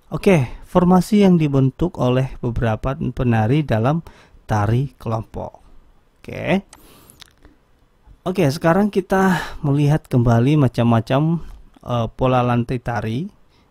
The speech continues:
ya. Yang pertama, pola lantai lurus. Apa saja pola lantai lurus? Yaitu namanya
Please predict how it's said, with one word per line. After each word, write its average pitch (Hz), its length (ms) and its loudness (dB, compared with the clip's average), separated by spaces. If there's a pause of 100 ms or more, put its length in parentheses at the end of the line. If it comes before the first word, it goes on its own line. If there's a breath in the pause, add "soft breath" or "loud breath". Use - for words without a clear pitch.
(120)
ya. 120 320 -4 (720 soft breath)
Yang 123 320 -2
pertama, 127 640 0 (240 loud breath)
pola 123 560 -2
lantai 123 400 -2
lurus. 151 560 2
Apa 113 160 -4
saja 123 480 -2
pola 127 240 -4
lantai 117 320 -6
lurus? 120 560 -4 (560 soft breath)
Yaitu 139 560 2 (160)
namanya 120 800 0